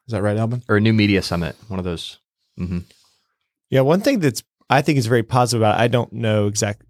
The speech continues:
Speaker 3: I don't remember where they were talking about having the first meetup, but, um, one of the things that's positive is if you don't include it into some kind of spec, what ends up happening is it kind of ends up,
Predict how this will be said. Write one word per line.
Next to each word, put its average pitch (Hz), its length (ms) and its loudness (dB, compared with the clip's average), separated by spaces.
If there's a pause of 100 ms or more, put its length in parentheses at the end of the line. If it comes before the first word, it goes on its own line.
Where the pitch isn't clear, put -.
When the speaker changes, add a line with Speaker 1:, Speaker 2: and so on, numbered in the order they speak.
(120)
Speaker 3:
I 110 120 0
don't 101 200 -4
remember 98 240 -8
where 98 160 -4
they 98 120 -4
were 101 140 -8
talking 107 320 -8
about 98 120 -8
having 113 160 -6
the 98 100 -8
first - 260 -10
meetup, 104 240 -6 (100)
but, 120 140 0
um, 110 240 0 (1040)
one 175 80 2
of 190 60 0
the 240 40 4
things 196 120 2
that's 131 100 -2
positive 139 500 0
is 120 240 -4 (120)
if 143 160 -4
you 127 180 -2 (640)
don't 160 260 2
include 143 400 0
it 131 140 -2
into 127 440 -2
some 131 280 0
kind 123 200 0
of 98 60 -4
spec, - 460 -2 (400)
what 131 160 0
ends 160 220 2
up 127 100 2
happening 113 480 0
is 107 220 0
it - 160 -12
kind 139 280 0
of 113 160 0 (580)
ends 123 220 0
up, 113 140 -2